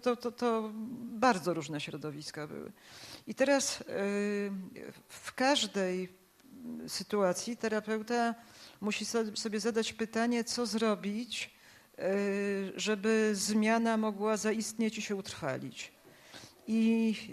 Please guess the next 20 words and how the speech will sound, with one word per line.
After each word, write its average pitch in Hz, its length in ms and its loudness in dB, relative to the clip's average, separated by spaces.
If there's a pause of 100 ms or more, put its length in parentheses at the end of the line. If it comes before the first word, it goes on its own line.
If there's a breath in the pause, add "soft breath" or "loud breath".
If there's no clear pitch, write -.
(140)
n-, 220 160 4
nawet 233 460 4
jak 220 320 2
pracowałam 220 800 2
z, - 240 -4
y, - 20 -8 (1300)
z, - 400 -8
z - 100 -6
autystami, 220 680 6
to 196 100 -2
zdarzało 208 480 0
się, 214 160 -4
że 202 220 -2 (340 loud breath)
następowała 214 580 2
zmiana, 214 380 2
która 208 240 0
powinna 208 440 0
wywoływać, 190 840 0 (380 soft breath)
mm, 190 320 -6
y, 180 680 -2